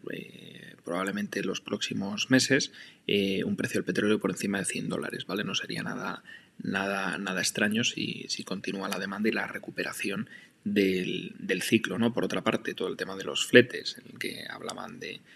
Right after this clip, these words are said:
de cambios de, de precio en, en cuanto a unos dos mil euros que costaba mandar un flete desde China a Europa, bueno, pues estamos hablando ahora mismo de, de precios superiores a, a quince mil dólares, ¿no? Por tanto, eh, todo este incremento de los fletes incrementa el precio de los productos,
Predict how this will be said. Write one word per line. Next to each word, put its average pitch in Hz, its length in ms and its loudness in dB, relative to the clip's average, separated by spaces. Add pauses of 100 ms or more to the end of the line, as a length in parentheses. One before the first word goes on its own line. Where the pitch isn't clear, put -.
(240)
de 98 120 2
cambios 98 480 4
de, 90 280 -2
de 92 200 -4
precio - 420 2
en, - 260 -6
en - 400 -12
cuanto - 460 -6
a 92 380 -6
unos - 280 -6
dos - 180 -12
mil 101 140 -2
euros 98 240 2
que - 100 -8
costaba - 300 -6
mandar - 260 -4
un - 100 -10
flete 95 220 0
desde 95 260 0
China - 340 2 (280)
a 107 100 6
Europa, 117 500 8
bueno, - 220 -8
pues - 140 -8
estamos - 320 -6
hablando 92 260 -10
ahora 95 140 -6
mismo 101 320 -4
de, 113 320 -2 (280)
de - 100 -18
precios - 300 -4
superiores - 500 -4
a, - 280 -6 (320)
a 104 120 -4
quince - 260 -4
mil 98 180 2
dólares, - 420 -4
¿no? - 140 -2 (340)
Por - 140 6
tanto, 127 420 10
eh, 104 200 6
todo 95 160 4
este 117 160 0
incremento - 380 -2
de 101 40 -2
los - 140 -4
fletes - 340 2
incrementa 107 480 -2
el - 60 2
precio 113 260 -4
de 110 80 0
los 113 140 2
productos, 135 480 6